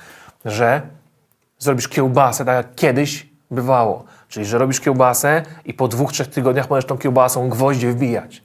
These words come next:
tak? Czyli że jeśli zrobisz kiełbasę i bardzo szybko ją podsuszysz, ale naprawdę bardzo szybko, czyli przewiewne miejsce, suche miejsce, czyli wygonisz wilgoć, to ta kiełbasa może być długotrwała. E,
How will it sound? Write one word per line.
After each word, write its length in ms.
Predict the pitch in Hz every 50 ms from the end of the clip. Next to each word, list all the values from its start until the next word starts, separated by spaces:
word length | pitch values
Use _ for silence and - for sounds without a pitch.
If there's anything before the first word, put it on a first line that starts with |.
| _ _ _
tak? 280 | - - 143 170 160 - - - - - - - - -
Czyli 160 | - 131 120
że 60 | 131
jeśli 200 | 135 - - 123
zrobisz 240 | 131 139 143 143 143
kiełbasę 540 | - 143 127 127 131 131 135 135 - - -
i 160 | - - 127
bardzo 760 | 113 - - 175 165 165 156 151 - 131 127 131 123 139 127
szybko 300 | - - 170 - - -
ją 160 | 135 139 135
podsuszysz, 520 | - 143 135 - - - 123 117 117 - -
ale 140 | - 123 131
naprawdę 640 | 139 135 127 123 - - 127 135 135 135 123 127 131
bardzo 260 | 117 120 117 113 120 113
szybko, 400 | - 123 104 - - - - - - - - - - -
czyli 180 | - 139 131
przewiewne 540 | 127 - - 127 117 131 135 139 151 147 143
miejsce, 340 | 143 139 143 135 - - 151
suche 320 | - - 143 131 - 135
miejsce, 540 | 127 123 120 120 113 - - - 131 151 160 160 - - - -
czyli 220 | - - 131 117
wygonisz 480 | 113 127 123 113 160 160 160 147 110 -
wilgoć, 480 | - 120 123 120 110 131 151 175 -
to 80 | - 123
ta 60 | 123
kiełbasa 380 | - - 131 139 139 135 139 127
może 200 | 135 156 127 123
być 160 | 120 131 120
długotrwała. 800 | 113 127 151 143 135 120 - - - - 104 101 98 80 - - - _ _ _ _ _ _ _ _ _ _ _ _ _ _ - - - - - - - - - - - - _ -
E, 600 | - 107 107 104 104 101 101 101 101 101 104 -